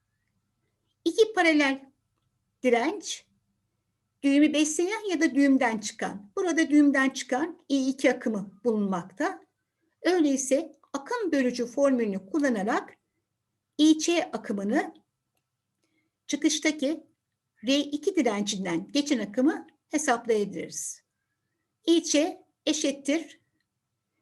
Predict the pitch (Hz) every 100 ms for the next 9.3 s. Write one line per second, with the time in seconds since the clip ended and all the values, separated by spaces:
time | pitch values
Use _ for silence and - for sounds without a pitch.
0 | _ - 339 349 427 - 285 277 240 220
1 | 185 185 185 330 - _ 240 240 208 208
2 | 294 - - _ _ _ _ 247 294 277
3 | 269 330 - _ _ _ _ _ _ 370
4 | 381 508 359 320 269 311 285 240 247 240
5 | - 247 208 185 185 - 214 208 220 196
6 | 285 359 - _ 247 277 269 269 226 196
7 | - 190 202 185 - - 339 - - _
8 | _ _ _ _ _ _ _ _ - 330
9 | 302 302 320